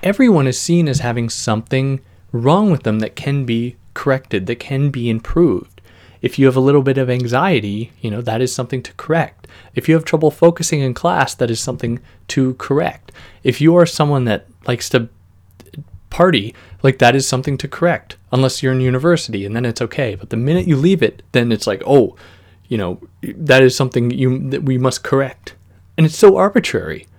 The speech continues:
It's strange, but it's, yeah. Okay, now the real kicker into chapter seven, panopticism.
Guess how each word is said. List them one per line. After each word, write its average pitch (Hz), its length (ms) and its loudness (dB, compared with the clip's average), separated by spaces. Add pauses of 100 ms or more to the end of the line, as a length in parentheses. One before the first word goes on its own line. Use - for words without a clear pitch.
(120)
It's - 120 -12
strange, 190 600 -4 (120)
but - 200 -2
it's, - 260 -12 (280)
yeah. - 240 -4 (1120)
Okay, 156 360 2 (440)
now 156 380 2 (280)
the 127 80 4
real 170 220 8
kicker 147 520 0 (300)
into 123 180 0
chapter 170 420 0
seven, 120 540 0 (340)
panopticism. 120 840 -2